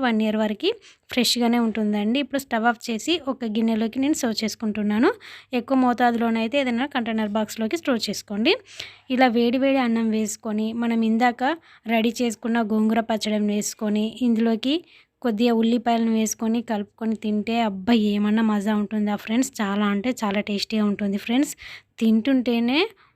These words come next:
మస్తు మజా వస్తుందండి. మీకు చూస్తుంటే కూడా నోరు ఊరుతుంది కదండి. ఈసారి మీరు కూడా ఇలా ట్రై చేసి మీకు ఎలా కుదిరిందో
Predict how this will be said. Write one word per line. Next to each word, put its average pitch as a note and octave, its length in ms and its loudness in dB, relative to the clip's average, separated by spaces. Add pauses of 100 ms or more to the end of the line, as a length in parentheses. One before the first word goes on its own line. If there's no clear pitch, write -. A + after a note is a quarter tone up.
(140)
మస్తు A3+ 460 -4
మజా A3 320 2
వస్తుందండి. A3 540 0 (100)
మీకు A3+ 240 -2
చూస్తుంటే A3+ 540 -2
కూడా A3+ 140 -2 (100)
నోరు G#3+ 240 2
ఊరుతుంది A3 360 0
కదండి. G#3+ 340 2 (480)
ఈసారి B3+ 340 4
మీరు A#3 180 0
కూడా A#3 160 0
ఇలా A3 180 0
ట్రై A3+ 140 -2 (100)
చేసి A3 240 -4 (140)
మీకు C4 220 -2
ఎలా A#3 120 2 (140)
కుదిరిందో G#3+ 420 0